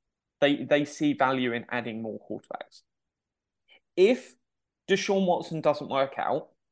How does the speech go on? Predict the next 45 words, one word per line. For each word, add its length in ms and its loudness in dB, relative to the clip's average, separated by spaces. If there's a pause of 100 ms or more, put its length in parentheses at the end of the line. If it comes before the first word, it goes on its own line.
(580)
they 140 4
can't 420 0
be 80 -2
sat 320 -4
there 180 -4
with 100 -6
their 120 0
dicks 280 -4
in 60 -8
their 120 -2
hand 300 -2
going, 160 2
"Oh, 100 2
we 100 -2
don't 160 -4
know. 180 -6 (800)
It's 160 -12
all 140 -4
wrong," 260 0 (420)
um, 460 0 (180)
because 400 0
they're 120 4
gone. 420 0 (600)
And 320 2 (420)
you 180 2
only 180 2
have 200 -4
to 100 -2
look 220 0
at 100 0
a 60 -4
couple 280 0
of 60 0
years 320 -2
ago, 160 -2
or 180 -4
probably 280 -10
something 220 -2
more 100 -4
than 80 -10
a 20 -14
couple 140 -4
of 60 -4
years 100 -8
ago, 140 -12